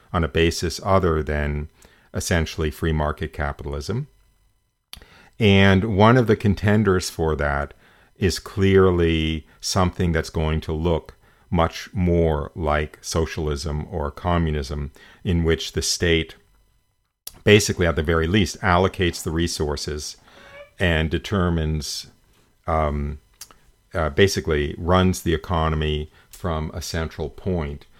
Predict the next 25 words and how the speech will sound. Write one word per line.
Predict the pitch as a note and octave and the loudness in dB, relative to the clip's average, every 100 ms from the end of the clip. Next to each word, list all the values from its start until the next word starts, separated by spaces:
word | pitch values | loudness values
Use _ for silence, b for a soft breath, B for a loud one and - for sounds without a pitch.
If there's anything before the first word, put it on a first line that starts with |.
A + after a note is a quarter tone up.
| b b | b b
rather | F2 D#2+ D#2 D#2+ | -2 -2 -2 -4
than | D#2 D2+ | -4 -6
allowing | D2+ D2+ D2+ D2+ D#2 D2 | -4 -4 -4 -4 -6 -6
the | D2+ F2 | -6 -6
individual | F2 D#2 D#2 D2 D#2+ | -6 -4 -6 -6 -4
elements | D#2 E2 D#2 D2 - | -2 0 -2 -4 -6
of | C#2+ | -10
the | D2+ | -8
economy, | D2 - D2+ D2 C#2+ | -8 -6 -4 -4 -6
I | D2 D2 D2+ | -6 -4 -6
E, | F2 D2+ D2 D2 C#2 B B - | -6 -6 -4 -6 -8 B B -2
individual | E2+ D2+ D#2+ D2 D2+ | -2 0 -2 -2 -2
businesses, | D2 D2 D#2 D2 - D2 - | -2 -4 -4 -4 -4 -6 -6
individual | E2+ D#2 D2+ C#2+ D2 | -4 -2 -4 -4 -6
consumers, | D2+ D2+ - E2 D2+ C#2+ D2+ | -6 -6 -2 -2 -2 -6 -8
and | D2 | -4
so | G#2 F#2+ | -2 -2
forth, | - C#2+ C#2 - B B B B | -2 -6 -6 -10 B B B B
make | F2 E2+ D#2+ - - | 0 2 0 -2 0
all | F2 E2 | 4 4
of | D#2 - | 2 -2
these | D#2 D2+ C#2+ - _ b b | -2 -2 -4 -10 _ b b
little | F#2+ G2 D#2+ D2 - | 4 6 6 0 -4
independent | - E2 D2+ - F2+ E2 D#2 C#2+ | -2 -2 -2 0 0 2 -2 -4
decisions | D#2 - F#2 D#2 C#2 C#2+ | -6 0 0 0 -4 -6